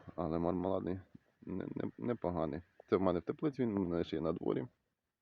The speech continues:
О, на прививці. Але буде його тримати в теплиці, бо на сьогоднішній деш-, день у нас, в нашій місцевості він вже,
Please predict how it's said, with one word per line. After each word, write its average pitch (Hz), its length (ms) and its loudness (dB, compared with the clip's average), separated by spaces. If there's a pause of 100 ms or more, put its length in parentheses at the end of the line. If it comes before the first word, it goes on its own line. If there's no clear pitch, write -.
(1900)
О, 107 300 -4
на 104 160 4
прививці. 104 580 2 (2500)
Але 82 180 2
буде 95 260 0
його 90 140 0
тримати 80 400 -4
в - 40 -8
теплиці, 62 440 -4
бо 67 240 -6 (1600)
на 87 140 0
сьогоднішній 80 460 -2
деш-, 85 380 2
день 90 300 2
у 87 40 2
нас, 78 320 0
в - 40 -4
нашій 87 260 0
місцевості 90 480 0
він 80 140 0
вже, 78 240 -2